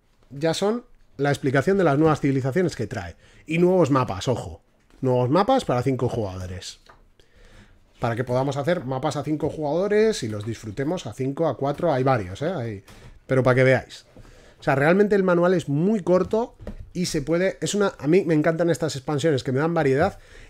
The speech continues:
y no me hacen comerme la cabeza otra vez con reglas y más y más,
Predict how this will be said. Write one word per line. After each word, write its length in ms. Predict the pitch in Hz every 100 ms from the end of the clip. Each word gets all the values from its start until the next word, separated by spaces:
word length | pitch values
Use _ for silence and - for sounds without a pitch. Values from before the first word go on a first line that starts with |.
| -
y 100 | 147
no 160 | 151 170
me 160 | 180 170
hacen 840 | 175 - 170 156 147 139 131 127
comerme 300 | 127 139 147
la 100 | 143
cabeza 240 | 131 127 139
otra 160 | 120
vez 140 | 120 127
con 200 | 113 101
reglas 600 | 123 139 143 143 147 110
y 140 | 104
más 480 | 101 117 131 123 120
y 40 | 113
más, 380 | 127 131 127